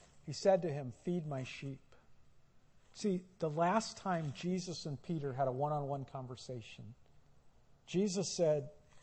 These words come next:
"All of you are going to deny you even know me, and you're gonna run away." And Peter said, "No, all of these guys may deny you, Jesus, but I love you.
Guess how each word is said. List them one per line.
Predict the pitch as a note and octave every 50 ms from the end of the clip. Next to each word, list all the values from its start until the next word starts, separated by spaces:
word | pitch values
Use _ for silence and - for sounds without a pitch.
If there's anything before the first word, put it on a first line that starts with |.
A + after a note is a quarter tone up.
| - - - -
"All | - D#3+ F#3 A3 A#3
of | G#3+ D3
you | F3+ E3 D3 C3+ B2+ A#2+ C3 - - - - - - - - _ _ - -
are | D3+ C#3+
going | C3+ D#3 D#3 D#3 D#3 D3+
to | - E3+ D3
deny | B2+ - C#3+ C#3 D3 D3 D#3 E3+
you | F#3 F3+ F3+ F3+
even | F3+ E3 D3 D#3 D3 D3
know | D3 D3 D3+ D#3
me, | C#3+ C3 A#2+ A2+ A#2+ - -
and | - B2+ C3+
you're | D#3 E3+
gonna | D3+ E3 D#3 C#3+
run | C3 C3 C#3 C#3+ D3
away." | D3 C3+ C#3 C3+ A#2+ A2 G#2 - - _ - - - - - - - - - - - - - - - -
And | E3 D3
Peter | - - A#3 A#3+ A#3+ A3
said, | - - - F#3 D#3 D3 C3+ C3 B2+ - - - - - -
"No, | D#3+ F3 G#3+ B3 C4+ C4 G#3+ D3+ A#2+ A2 - - -
all | - G3 A3 B3+ D4 D#4 D#4
of | C4 A3
these | B3+ B3+ B3+ -
guys | - B3+ A#3 A#3 G#3+ E3
may | F#3 A3 A3
deny | F#3 F#3+ F#3 F#3+ G3+ A3+
you, | A#3+ G#3+ F#3+
Jesus, | D3 C3+ F3 F3 D#3+ E3+ -
but | - F#3 E3+
I | F#3+ A#3+ C#4
love | G3 F3 G3 A3+ B3+ G3+ F#3
you. | E3 C#3 A#2+ G#2+